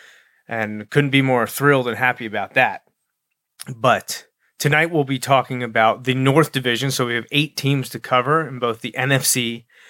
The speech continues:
and A F C North. And there are some interesting teams there because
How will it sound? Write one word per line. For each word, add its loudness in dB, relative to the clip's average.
and 0
A 2
F 0
C -6
North. -2
And 4
there 8
are 4
some 2
interesting 4
teams 0
there -2
because -2